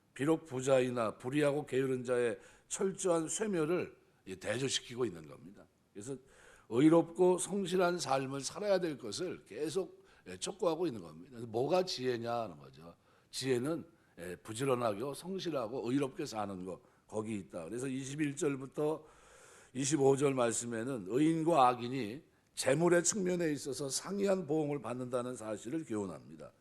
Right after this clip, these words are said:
결국 이것은 지혜로운 의인은 어떻게 살아갑니까?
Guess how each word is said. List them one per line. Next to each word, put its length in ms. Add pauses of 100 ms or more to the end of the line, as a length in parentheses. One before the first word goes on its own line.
(300)
결국 260
이것은 540 (640)
지혜로운 580
의인은 320
어떻게 260
살아갑니까? 680